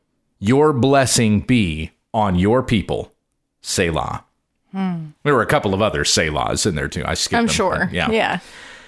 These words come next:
Speaker 1: Anyway, there, I re-, the, I remember that psalm specifically when I was in my mid-twenties. I had a friend named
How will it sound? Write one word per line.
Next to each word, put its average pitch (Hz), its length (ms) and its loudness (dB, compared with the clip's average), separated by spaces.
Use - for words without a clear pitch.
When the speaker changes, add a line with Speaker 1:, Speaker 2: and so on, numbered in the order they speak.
Speaker 1:
Anyway, 135 320 2
there, 160 180 4
I 156 140 2
re-, 165 340 2
the, 139 260 -2
I 151 120 4
remember 143 640 4
that 127 460 0
psalm 120 500 2
specifically 101 880 0
when 101 180 2
I 104 160 2
was 95 540 0
in 139 160 0
my 139 160 2
mid-twenties. 104 840 0
I 110 80 2
had 107 80 2
a 113 40 2
friend 135 240 0
named 110 300 2